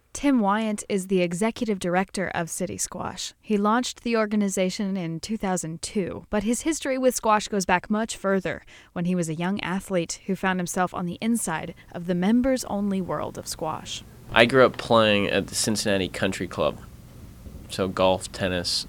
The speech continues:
Speaker 2: squash. It was in a nice neighborhood, uh, a suburb of Cincinnati called Hyde Park.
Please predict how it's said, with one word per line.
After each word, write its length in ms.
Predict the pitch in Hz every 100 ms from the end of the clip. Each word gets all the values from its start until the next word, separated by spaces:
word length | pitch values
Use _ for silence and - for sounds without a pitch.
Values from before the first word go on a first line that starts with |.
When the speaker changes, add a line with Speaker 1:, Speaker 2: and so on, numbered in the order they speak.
| -
Speaker 2:
squash. 720 | - - 95 87 82 - - 113
It 80 |
was 160 | 117 117
in 80 | 117
a 60 | 107
nice 360 | 104 107 -
neighborhood, 720 | 110 101 104 101 98 95 - -
uh, 240 | 87 85
a 60 | 64
suburb 440 | - 117 101 98
of 140 | 92 -
Cincinnati 580 | 98 90 95 87 90 92
called 280 | - 90
Hyde 240 | 95 95 -
Park. 260 | 85 90